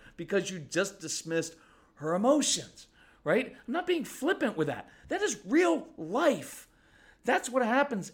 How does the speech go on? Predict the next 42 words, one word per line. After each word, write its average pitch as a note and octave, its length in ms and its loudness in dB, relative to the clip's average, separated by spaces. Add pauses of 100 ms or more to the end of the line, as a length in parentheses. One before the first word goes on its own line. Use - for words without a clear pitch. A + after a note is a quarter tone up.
every A#3 320 0
day, F3 720 0 (440)
right? A#3 320 2 (160)
Now A#3 300 4
fast, A#3+ 480 -2 (240)
but A#3+ 100 2
if, A#3 220 0
but A#3 120 4
if A3+ 140 -2
we B3 80 -2
had F#3+ 180 0
built C4+ 340 4
the, B3+ 200 2 (160)
the G3+ 140 0
trust - 760 -2
there F#3 240 4
and E3+ 120 0
they E3+ 80 -4
told A#3 340 0
us, - 160 -4
we F3+ 80 -4
could F3 180 -8
say, C#3 360 -4 (360)
"Oh E3+ 140 -6
man, D#3 240 -4
that A3+ 160 -4
makes F#3 220 -8
total A3+ 480 -4
sense B2+ 340 -6
that - 140 -12
you A#2+ 80 -6
wouldn't A2+ 260 -6
wanna A2 220 -12
go." F2+ 320 -14 (480)
Of - 80 -20
course, - 320 -4 (440)
of - 60 -20
course F#4 220 -6
that D#4 80 0
makes A#3+ 180 -2
total C4 400 -4
sense. G#2+ 460 -8